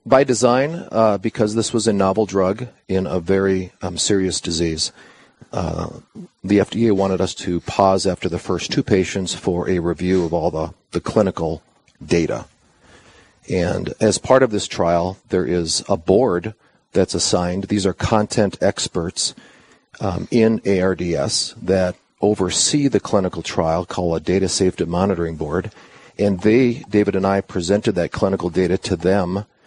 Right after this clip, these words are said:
from patients one and two. They then review it thoroughly, and then they generate a report, and that report goes then to the F D A.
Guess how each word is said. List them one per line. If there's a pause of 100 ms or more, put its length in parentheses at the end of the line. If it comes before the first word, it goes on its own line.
(140)
from
patients
one
and
two. (500)
They
then
review
it
thoroughly, (400)
and
then
they
generate
a
report,
and
that
report
goes
then
to
the
F
D
A.